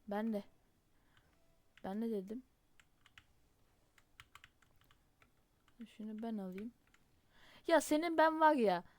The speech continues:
kalıbına tüküreyim ben senin ya. Gol, bu da gol. Allah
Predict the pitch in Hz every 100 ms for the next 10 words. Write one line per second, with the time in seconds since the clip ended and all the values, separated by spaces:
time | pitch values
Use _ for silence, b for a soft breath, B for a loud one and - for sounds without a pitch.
0 | b b b - 254 262 302 302 - -
1 | 214 196 180 175 - 170 160 160 160 165
2 | - _ _ _ _ _ _ _ _ _
3 | - - - - - _ - - - -
4 | _ _ _ - - - _ _ - 220
5 | 208 202 214 190 180 170 185 _ _ _
6 | _ _ _ _ _ _ _ _ - _
7 | - - _ _ _ _ - - - -
8 | - - - - - - - 254 262 254
9 | 254 277 285